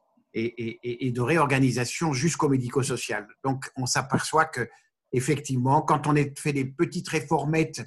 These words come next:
qui touchent à juste une partie du système, on ne le transforme pas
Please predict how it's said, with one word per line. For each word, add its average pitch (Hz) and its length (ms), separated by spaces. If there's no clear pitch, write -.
qui 135 160
touchent 139 240
à 127 80
juste 175 260
une 147 140
partie 143 280
du 127 100
système, 131 500
on 202 300
ne 131 200
le 135 160
transforme 120 500
pas 107 240